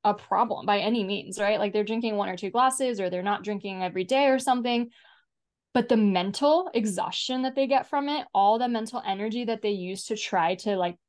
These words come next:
keep it small and moderate it and to make these decisions around it. I think what, one of the beautiful things that happens when people let it go is all that beautiful mental energy can actually be used on their creativity, on their business, on their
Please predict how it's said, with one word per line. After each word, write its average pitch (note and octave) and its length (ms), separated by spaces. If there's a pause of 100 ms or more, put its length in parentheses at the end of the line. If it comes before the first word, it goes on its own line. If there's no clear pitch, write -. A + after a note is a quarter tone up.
(200)
keep G#3 240
it A3+ 120
small F#3+ 400
and F3+ 140
moderate G3 480
it G3 120
and F3 100
to F3+ 100
make G3+ 220
these G3+ 220
decisions G#3 560
around A#3 320
it. D4 160 (320)
I G3 60
think A#3+ 140
what, A#3 140
one A3+ 140
of G#3 80
the F#3+ 140 (100)
beautiful A3 340
things G3+ 240
that G3 120
happens G3+ 360
when G3+ 140
people G3 320
let F#3+ 140
it F#3 120
go G#3 460 (480)
is A#3 100
all G3+ 220
that A3+ 200
beautiful G#3+ 320
mental G3 340
energy B3 400
can A3+ 220
actually A#3 400
be C4 100
used A3+ 720
on G3+ 140
their G3 120
creativity, G3 640
on F3 140
their F3+ 100
business, G3 540
on F#3 120
their F#3 220